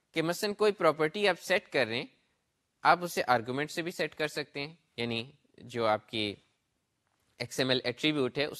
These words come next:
ایٹریبیوٹ پراپرٹی ویلیو اور اسے آرگومنٹ کوٹیشنز میں دے دیں۔ آپ اسے پراپرٹی ایلیمنٹ سے سیٹ کر سکتے ہیں، جس میں آپ let's say بٹن، ڈاٹ، کنٹینٹ کر کے سیٹ کر رہے تھے، آپ اسے ڈیفالٹ کنٹینٹ اسائنمنٹ سے سیٹ کر سکتے ہیں۔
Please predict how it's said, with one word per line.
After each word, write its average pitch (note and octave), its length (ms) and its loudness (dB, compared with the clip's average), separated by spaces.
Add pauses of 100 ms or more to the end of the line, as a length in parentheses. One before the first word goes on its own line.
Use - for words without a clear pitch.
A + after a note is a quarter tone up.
ایٹریبیوٹ C#3 520 -2
پراپرٹی A2+ 420 0
ویلیو A2+ 360 -4
اور A2 80 -2
اسے A#2 200 -4
آرگومنٹ G#2+ 480 -4
کوٹیشنز A#2 500 -8
میں A#2+ 100 -8
دے A2+ 160 -4
دیں۔ A#2+ 160 -10 (540)
آپ D#3+ 260 8
اسے E3+ 380 0 (440)
پراپرٹی C#3+ 500 2
ایلیمنٹ F3 480 0
سے F#3+ 120 -6
سیٹ D3 240 -2
کر C#3 120 0
سکتے C3 340 -4
ہیں، D3 100 -8 (300)
جس B2 240 -8
میں C3 100 0
آپ B2+ 280 2 (560)
let's A2+ 240 -2
say G#2 100 -4
بٹن، A#2+ 360 0
ڈاٹ، A2 420 0 (180)
کنٹینٹ A#2 440 -4
کر A2+ 120 -2
کے A2+ 140 -8
سیٹ G#2 220 -6
کر G#2 180 -2
رہے G#2 160 -6
تھے، G#2+ 180 -10 (280)
آپ C3+ 220 4
اسے C#3+ 160 -4
ڈیفالٹ C#3 520 -2
کنٹینٹ C#3 400 -4
اسائنمنٹ B2+ 440 -6
سے C#3 80 -8
سیٹ B2 260 -6
کر A2+ 120 -2
سکتے A2+ 320 -8
ہیں۔ G#2+ 80 -10